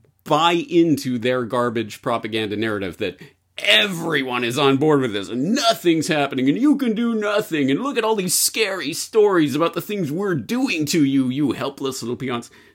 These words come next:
No. So I decided for my story of the year, what's the other thing that we have been covering every single week here? Along with the Hellscape, we have been covering the pushback. So for me, the story of the year is related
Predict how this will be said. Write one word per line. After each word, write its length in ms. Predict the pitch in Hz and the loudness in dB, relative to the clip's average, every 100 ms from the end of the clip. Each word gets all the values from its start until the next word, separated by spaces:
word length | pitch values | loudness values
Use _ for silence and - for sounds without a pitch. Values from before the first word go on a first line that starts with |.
| - | 2
No. 340 | 277 180 95 | 4 4 2
So 380 | - 240 156 - | 2 4 4 2
I 140 | 156 | 0
decided 500 | 220 214 196 165 135 | 0 0 0 0 -2
for 140 | 135 143 | 0 4
my 240 | 151 220 | 4 4
story 500 | 226 - 135 107 87 - | 0 0 2 2 0 0
of 180 | 110 95 | -2 0
the 80 | |
year, 300 | 98 92 95 - - - _ _ _ - | -2 0 -2 -4 -18 -20 _ _ _ 0
what's 260 | 392 427 | 2 2
the 240 | 427 330 - - | -2 -4 -4 0
other 380 | 285 339 311 | 2 4 2
thing 500 | 226 - 156 92 76 - | 0 0 0 0 -4 -6
that 180 | 147 143 | -2 0
we 140 | 165 | 2
have 140 | 139 113 | 2 2
been 160 | 123 | 0
covering 500 | 113 120 107 98 87 85 - _ _ - | 2 -2 0 -2 -2 -4 -12 _ _ 2
every 600 | 156 143 139 135 135 123 | 2 2 0 2 2 0
single 500 | - 147 131 117 110 | -2 2 2 2 0
week 300 | 123 120 - | 0 -2 -4
here? 400 | 113 101 98 - _ _ _ | -4 -2 -2 -6 _ _ _
Along 500 | 127 131 151 185 208 | 2 4 6 6 6
with 120 | 185 | 4
the 120 | 185 156 | 2 0
Hellscape, 600 | 160 156 - 98 95 98 - - _ | 0 -2 -2 0 0 -4 -20 -20 _
we 240 | - 151 165 | 0 4 4
have 160 | 139 | 4
been 140 | 131 131 | 2 2
covering 420 | 143 117 117 110 | 0 0 0 0
the 80 | - | 0
pushback. 640 | 135 120 - 71 - - _ _ - - _ | -2 -2 -4 -6 -6 -14 _ _ -20 -20 _
So 240 | - 156 | 2 4
for 180 | 143 156 | 4 6
me, 320 | 147 214 226 | 6 6 4
the 160 | 131 131 | 2 2
story 380 | - 180 165 160 | 0 0 2 2
of 100 | 127 | 0
the 80 | 135 | 2
year 220 | 147 135 | 2 2
is 240 | - 110 | 0 -2
related 520 | 113 113 117 110 104 | 0 2 2 0 -4